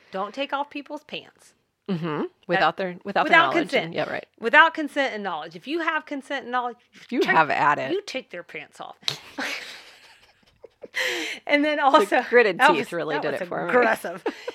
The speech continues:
Speaker 1: And then, um, and then also, like, if you're slipping, sliding down into Flip Cup and you hit your head,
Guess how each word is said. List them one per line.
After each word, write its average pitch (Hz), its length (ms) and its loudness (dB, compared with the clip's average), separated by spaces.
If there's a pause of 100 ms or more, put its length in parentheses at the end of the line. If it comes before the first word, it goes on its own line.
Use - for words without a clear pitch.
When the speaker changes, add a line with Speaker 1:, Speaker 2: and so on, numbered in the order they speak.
(120)
Speaker 1:
And 269 200 -8
then, 262 520 -4
um, 233 560 2 (280)
and 240 200 -6
then 226 120 0
also, 202 400 0
like, 190 360 0
if 214 180 -6
you're 254 160 0
slipping, 269 420 -4
sliding 220 440 0
down 196 180 -2
into 185 220 -8
Flip - 280 -8
Cup - 260 -8 (100)
and 196 100 -10
you 196 80 -4
hit 196 180 -6
your 226 140 -2
head, 185 300 -4